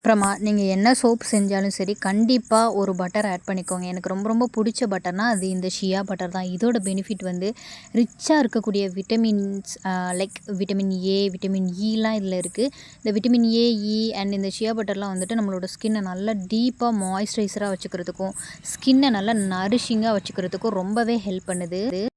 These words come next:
முக்கியமா நம்மளோட ஸ்கின்னை ட்ரை ஆக்காம மாய்ஸ்சரா வச்சுக்கிறதுக்கு இந்த பட்டர், ஷியா பட்டர் ரொம்பவே ஹெல்ப் பண்ணுது. சோப்ல கண்டிப்பா ஆட் பண்ணிக்கோங்க.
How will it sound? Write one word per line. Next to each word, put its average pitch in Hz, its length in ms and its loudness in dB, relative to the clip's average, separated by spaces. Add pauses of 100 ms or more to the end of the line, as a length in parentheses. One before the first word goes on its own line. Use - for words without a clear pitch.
(240)
முக்கியமா 254 340 10
நம்மளோட 202 320 4
ஸ்கின்னை 240 640 4
ட்ரை 196 340 2 (160)
ஆக்காம 202 400 0 (120)
மாய்ஸ்சரா 226 840 2
வச்சுக்கிறதுக்கு 190 540 -2
இந்த 190 400 0
பட்டர், 185 380 -2 (180)
ஷியா 208 140 2
பட்டர் 190 280 -2
ரொம்பவே 226 540 0
ஹெல்ப் 190 160 -4
பண்ணுது. 175 260 -6 (200)
சோப்ல 233 340 0
கண்டிப்பா 190 420 -4
ஆட் 180 160 -2 (100)
பண்ணிக்கோங்க. 180 380 -6